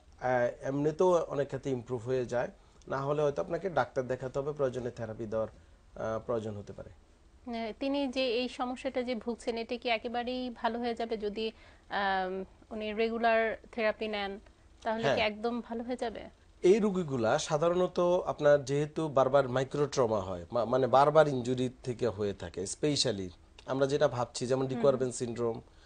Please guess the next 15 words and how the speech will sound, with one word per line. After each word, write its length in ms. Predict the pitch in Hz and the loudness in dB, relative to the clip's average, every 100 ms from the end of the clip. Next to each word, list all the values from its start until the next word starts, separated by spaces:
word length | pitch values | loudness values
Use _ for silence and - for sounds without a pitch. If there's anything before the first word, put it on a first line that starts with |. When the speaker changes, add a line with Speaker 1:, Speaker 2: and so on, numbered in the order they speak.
| - - | -20 -4
Speaker 1:
বা 180 | 123 127 | 0 2
any 120 | 139 | 4
injury, 560 | 165 147 127 110 107 101 - - - - | 4 2 2 -2 -6 -6 -12 -20 -14 -8
তো 80 | |
সেই 180 | 120 165 | -4 -2
ক্ষেত্রে 300 | 151 170 175 | 0 0 0
যদি 220 | 170 180 | 2 6
আবারও 360 | 165 151 180 202 | 8 8 8 8
সে 180 | 202 185 | 4 2
সেই 220 | - 165 | 2 0
ইনজুরিটা 460 | 151 143 143 139 135 | 0 -2 -2 0 0
করে 340 | - 104 87 - - - - - | 0 -2 -2 -10 -20 -20 -16 -2
যে 120 | 143 | 0
Speaker 2:
আচ্ছা। 180 | - 139 | 6 6
Speaker 1:
কারণে, 300 | 127 117 | 6 0